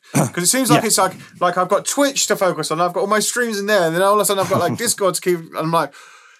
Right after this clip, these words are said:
Speaker 2: do you do separate things in Discord to your Twitch?
Speaker 1: Yeah.
Speaker 2: How does that work for you?
Speaker 1: Yeah, so, um, basically what we're trying to do on Discord is to,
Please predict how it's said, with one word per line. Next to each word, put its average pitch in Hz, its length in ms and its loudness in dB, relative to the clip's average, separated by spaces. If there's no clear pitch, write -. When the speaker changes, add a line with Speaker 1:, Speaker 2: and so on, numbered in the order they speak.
Speaker 2:
do 190 120 -4
you 220 100 0
do 208 160 -4
separate 214 480 -2
things 185 220 -4
in 165 80 -12
Discord 208 540 -2
to 165 100 -6
your 156 100 -4
Twitch? 202 340 -2
Speaker 1:
Yeah. 110 120 -2
Speaker 2:
How 170 160 -2
does 160 100 -6
that 165 140 -4
work 135 180 0
for 131 80 -12
you? 123 160 -8
Speaker 1:
Yeah, 143 280 2
so, 175 560 4
um, 151 400 2
basically 143 640 2
what 131 160 4
we're 143 80 2
trying 165 280 2
to 131 100 0
do 127 140 4
on 123 120 6
Discord 123 420 4
is 104 180 2
to, 107 280 2